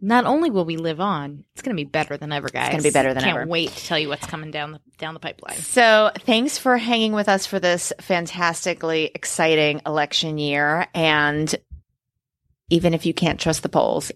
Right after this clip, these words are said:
Speaker 2: you can trust the pollsters.
Speaker 1: You can find us on Twitter at, at the pollsters, individually at, at Margie Omero and at K Soltis Anderson. You can find us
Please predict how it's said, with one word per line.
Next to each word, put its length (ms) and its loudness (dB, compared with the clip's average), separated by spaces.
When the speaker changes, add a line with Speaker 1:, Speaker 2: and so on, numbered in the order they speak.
Speaker 2:
you 120 -2
can 300 2
trust 520 0
the 80 -2
pollsters. 680 -4
Speaker 1:
You 120 2
can 160 2
find 240 2
us 100 -4
on 140 -2
Twitter 340 0
at, 180 -2
at 220 -2
the 60 -6
pollsters, 640 -4
individually 680 0
at, 80 0
at 160 0
Margie 300 0
Omero 500 2
and 140 -4
at 180 -2
K 140 -4
Soltis 420 -6
Anderson. 460 -4
You 60 -8
can 120 2
find 200 4
us 140 2